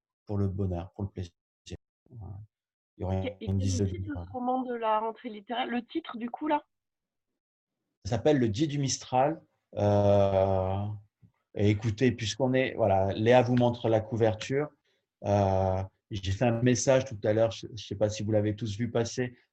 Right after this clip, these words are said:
Speaker 1: Maintenant que j'ai compris qu'on pouvait se faire des messages, je suis très fier et j'en envoie. Euh,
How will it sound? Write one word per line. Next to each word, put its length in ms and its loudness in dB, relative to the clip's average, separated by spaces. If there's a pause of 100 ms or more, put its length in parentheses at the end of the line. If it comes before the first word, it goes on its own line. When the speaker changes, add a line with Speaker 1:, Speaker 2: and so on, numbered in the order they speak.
Speaker 1:
Maintenant 180 2
que 80 0
j'ai 100 0
compris 300 0
qu'on 140 -4
pouvait 200 -4
se 100 -6
faire 140 0
des 100 2
messages, 320 0
je 60 -6
suis 100 -8
très 200 -6
fier 260 -2
et 80 -2
j'en 160 -4
envoie. 360 -2 (440)
Euh, 440 4